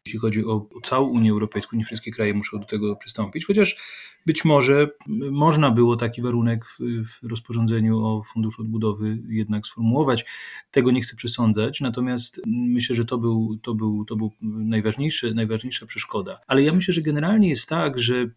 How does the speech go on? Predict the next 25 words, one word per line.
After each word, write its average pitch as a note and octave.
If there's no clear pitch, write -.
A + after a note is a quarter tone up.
i A2+
to C#3+
jest C3
pewien A#2
problem D3
i G#2+
pewne A#2
ryzyko C3+
związane A2+
z -
tym A2
Funduszem A2
Odbudowy, G2+
że B2
on C#3+
ma B2
jeden C3
bardzo A#2+
konkretny A#2
cel, C3+
to G#2+
znaczy G#2+
on A2
ma A2
cel A2